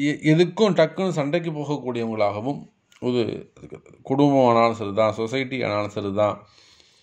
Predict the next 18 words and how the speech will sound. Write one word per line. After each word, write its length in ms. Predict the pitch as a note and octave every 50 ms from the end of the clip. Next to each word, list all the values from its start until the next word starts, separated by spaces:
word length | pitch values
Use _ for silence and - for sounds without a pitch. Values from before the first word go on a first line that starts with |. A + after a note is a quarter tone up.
| _ _ _ _ _ _ _ _ _ _ -
அல்லது 420 | - D#3 E3 D#3+ E3 E3 E3+ E3
ஒரு, 240 | D#3+ D3 D3 C#3 - - D#3+ D#3 D#3 D#3 D3+
ஒரு 160 | D3 C#3+ C#3+
வீட்டிலேயே 400 | C#3+ D3 C#3 C#3+ C#3+ D3+ D#3 D#3
ஒருத்தர், 40 | C3+
ஒருத்தர் 560 | B2+ C#3 C3 B2 C3 B2+ B2 A#2 B2 B2 A#2+
குடியிருக்கிறவங்களாக 760 | - C3 C#3 C#3+ C3+ B2 A#2+ A#2 A#2 A#2 A2+ A2 G#2+ A2 G#2+
இருந்தாலும் 380 | G#2+ G#2+ G2+ G#2 G#2+ G#2+ A2 G#2
சரிதான், 380 | G#2+ G#2 G2+ G2 G#2 G2 - - -
டக்குன்னு 380 | - C3 D3 D3 - E3 E3+ E3
சண்டைக்கு 440 | D3 C3 B2 B2 C3+ B2+ A2+ A#2
போகக்கூடியவங்களா, 560 | A2+ G#2 G2 G2+ G2+ G2+ G2 F#2+ F#2+ G2 G2 - A#2+ B2 A#2 - A2
கணவரே 400 | - A#2+ A#2+ B2+ C3 B2+ B2+ B2+
இருந்தாலும் 320 | B2 A#2 A2+ A2 A2 A2 A2
சரிதான், 380 | A2 G2+ F#2+ F#2 G2+ G2 - - _ -
"ஏன் 120 | C#3+ D#3
அப்படி 180 | E3+ D#3+ D3 D3
சொன்னீங்க, 420 | D3 D3+ D3+ D3+ D#3+ F3+ G3 G3